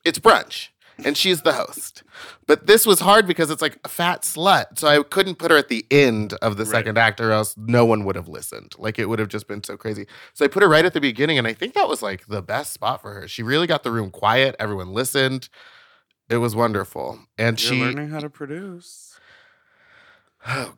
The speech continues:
Speaker 1: God, it's hard out here. But, um, it was a wonderful one. It did get wild at the end with the sexy food eating competition. Someone did a, s-, a thrashing motion with mashed potatoes,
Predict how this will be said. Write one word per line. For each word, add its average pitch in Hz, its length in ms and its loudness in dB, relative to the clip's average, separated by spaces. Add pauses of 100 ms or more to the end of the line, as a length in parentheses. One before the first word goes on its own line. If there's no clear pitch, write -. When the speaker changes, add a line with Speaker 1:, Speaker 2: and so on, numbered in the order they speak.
Speaker 1:
God, 101 280 0
it's 123 160 -2
hard 113 320 0
out 110 220 2
here. 104 400 -2 (100)
But, 196 320 4
um, 180 380 6
it 175 60 6
was 190 120 6
a 196 40 6
wonderful 190 340 6
one. 190 280 6
It 170 160 2
did - 160 2
get 202 280 4
wild 135 520 6
at 120 160 -2
the 120 200 -2
end 107 240 -2
with 113 180 -12
the 120 80 -12
sexy 120 340 -6
food 117 280 -6
eating 107 180 -6
competition. 101 800 -10
Someone 190 360 -4
did 160 380 -4
a, 69 120 -10
s-, - 340 -10
a 101 80 -6
thrashing 98 880 -4
motion 90 580 -10
with 101 320 -10
mashed 110 420 -4
potatoes, - 840 -6